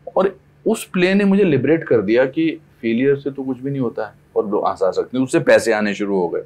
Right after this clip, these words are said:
और छः साल पहले मैंने decide किया कि मैं घर खरीदना ही नहीं चाहता, मैं किराए के मकान पे रहना चाहता हूँ, मैं किराए के मकान पे रहता हूँ।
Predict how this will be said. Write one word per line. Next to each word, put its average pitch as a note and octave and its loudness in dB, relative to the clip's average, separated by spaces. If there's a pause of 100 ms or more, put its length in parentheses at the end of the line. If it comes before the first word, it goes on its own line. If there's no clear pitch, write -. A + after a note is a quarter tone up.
(880)
और D3+ 2
छः F3+ 4
साल G#3 4
पहले C#3+ 4 (760)
मैंने B2+ 0
decide A#2+ 0
किया G#2+ 2
कि C#3 -4
मैं A#2 0
घर A2 -2
खरीदना G2 -4
ही A2 -4
नहीं F#2+ -6
चाहता, - -10 (760)
मैं A#2+ -2
किराए G#2 0
के G#2 -6
मकान E2 -6
पे E2 -4
रहना C#2 -8
चाहता - -20
हूँ, - -20
मैं C#3 -2
किराए C3 2
के C3 0
मकान G2 -2
पे F2 -4
रहता D2+ -4
हूँ। E2 -16